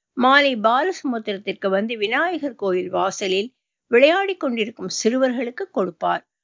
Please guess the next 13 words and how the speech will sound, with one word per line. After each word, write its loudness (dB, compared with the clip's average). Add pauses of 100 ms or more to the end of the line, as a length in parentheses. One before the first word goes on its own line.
(220)
அந்த 0
சிறுவர்களுக்கு -2
கொடுப்பதற்காகவே -2
அவர் -2
தினமும் -4
யாசித்து -6
வந்தார். -6 (420)
சல்லிக்காசு 0
எனப்படும் -4
அக்கால 0
நாணயத்தை -6
அவர் -10
யாசித்ததால் -4